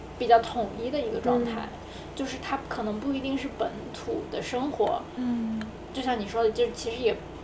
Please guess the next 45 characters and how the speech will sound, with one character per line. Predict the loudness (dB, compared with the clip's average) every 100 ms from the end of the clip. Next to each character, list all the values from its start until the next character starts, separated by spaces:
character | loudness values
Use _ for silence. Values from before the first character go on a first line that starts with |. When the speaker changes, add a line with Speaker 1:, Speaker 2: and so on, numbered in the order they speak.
| -8
Speaker 1:
已 | -6
经 | -4 -2
不 | 0
太 | 4 4
存 | 4 -2
在 | 0 2 2 0 -6 -10 -10 0
单 | 2 2 0
语 | -4 -4
言、 | -2
单 | 2 2
文 | 4 2
化 | 2
的 | 0 -4
了。 | -6
Speaker 2:
嗯。 | -6
Speaker 1:
就 | 0
是 | 2 2 0
我 | 4 4
会 | 6 6
觉 | 6 6 6
得 | 8 8 8 8 6
历 | 4 4
史 | 4
可 | 0 -2
能 | -2 -2 -4 -4 4
在 | 8 8
散 | 6 2 0 2
射 | 6
到 | 8 10
一 | 8 6
定 | 2 2
程 | 2 -2 -2 2
度 | 4
了 | 6
的 | 6 2 0 -12 -12
现 | -4 2 4 6
在 | 4
这 | 4
个 | 2 2
节 | 2 2
点 | 2 0
上， | 0 0 0 -2 -8 -12 -4 2
会 | 4
慢 | 4 4 6
慢 | 4 4 2